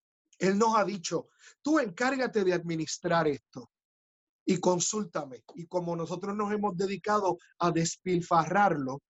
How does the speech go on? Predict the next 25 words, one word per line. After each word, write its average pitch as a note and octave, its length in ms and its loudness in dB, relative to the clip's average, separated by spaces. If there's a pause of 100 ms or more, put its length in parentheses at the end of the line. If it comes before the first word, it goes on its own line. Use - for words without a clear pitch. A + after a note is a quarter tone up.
(120)
y F3 80 6
a E3 60 6
destruirlo, D#3+ 800 2 (640)
y, E3+ 400 4
y E3+ 140 6
no D#3+ 220 8
nos F3 160 6
estamos F3+ 320 2
preguntando F3 560 6
absolutamente E3 720 2
nada, F#3 200 6
no D#3+ 80 0
hay E3 80 4
una F#3 140 4
relación F#3 680 -2
con F3+ 240 -4
Él, F3+ 280 -10 (760)
esto E3 260 4
posiblemente G3+ 680 2
sea F#3 200 0
un F#3+ 200 -2
alto. F3+ 320 0
Es F3 80 -4
como A#3+ 300 0
cuando D#3 480 0